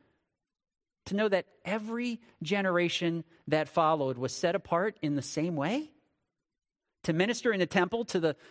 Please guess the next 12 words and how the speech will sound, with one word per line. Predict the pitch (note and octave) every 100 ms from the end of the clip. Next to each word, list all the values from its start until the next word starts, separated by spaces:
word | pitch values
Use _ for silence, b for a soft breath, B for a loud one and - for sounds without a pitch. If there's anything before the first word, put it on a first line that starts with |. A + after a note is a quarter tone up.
| -
to | D#3+
the |
people | D3 A3+ A#3
of | G3
Israel | F#3 G3 G#3+ A#3
before | F3+ D#3+ G#3+ G3
Yahweh. | E3 E3 G3 A#3 C4+ B3+ _ _ _ _ _ _ _ _ -
So | G3
do | G3
you | G3
see | - - A3+ A#3+ C4
the, | G#3+ E3+